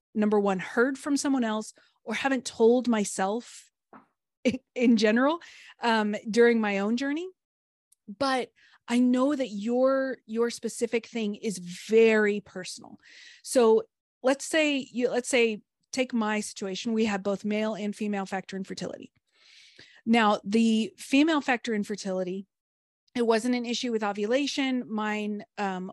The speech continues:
was, I had to have an ovary removed due to a large cyst that was continuing to develop. Um, so we could have conceived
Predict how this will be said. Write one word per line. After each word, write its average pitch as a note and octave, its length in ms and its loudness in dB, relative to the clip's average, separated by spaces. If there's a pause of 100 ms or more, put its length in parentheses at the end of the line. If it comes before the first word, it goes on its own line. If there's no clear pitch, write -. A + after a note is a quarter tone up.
was, F#3+ 560 -2
I G#3 80 -6
had G3+ 240 -4
to G3 160 -4
have G3+ 240 -6
an G3+ 240 -6
ovary A3 360 2
removed G#3+ 640 0 (460)
due G#3+ 180 -4
to G3+ 420 2
a G3 100 -4
large F#3+ 340 0
cyst A3+ 300 -4
that F#3+ 120 -6
was F#3 120 -10
continuing F#3+ 460 -6
to F#3 100 -8
develop. C#4+ 440 -2 (640)
Um, G#3 340 -2
so A3+ 540 4
we B3 320 2
could C#4+ 280 -2
have G#3+ 480 -2
conceived G#3 640 -6